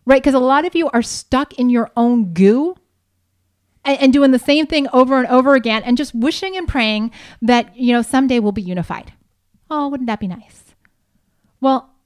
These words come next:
I'm gonna get a little bit on Elisa's soapbox here. You guys know I get like this every once in a while and say, "You know what? You need to start taking action."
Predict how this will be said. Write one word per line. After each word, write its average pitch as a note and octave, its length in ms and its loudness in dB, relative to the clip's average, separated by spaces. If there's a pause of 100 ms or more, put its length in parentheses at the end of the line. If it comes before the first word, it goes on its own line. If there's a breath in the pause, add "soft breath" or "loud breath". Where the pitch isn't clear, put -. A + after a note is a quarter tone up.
(220)
I'm D4+ 360 -4
gonna F#4 220 -10
get F4+ 120 -8
a E4+ 80 -4
little D4+ 200 -6
bit F4 100 -10
on E4+ 160 -6
Elisa's D4+ 320 -8
soapbox C#4 460 -8
here. G3+ 160 -6
You B3 100 -6
guys C4 180 -4
know B3+ 140 0
I D4 60 -4
get D4 140 -4
like C4 140 -4
this A3 160 -6
every G3+ 160 -8
once F#3 200 -10
in G3+ 60 -8
a G3 40 -6
while G3 220 -6
and G#3+ 160 -4
say, A#3 140 -4
"You A3 160 -2
know B3 60 0
what? B3 80 -2
You C4 60 0
need C4+ 120 0
to C#4 60 -2
start B3+ 200 0
taking A3 260 -4
action." G3 380 -6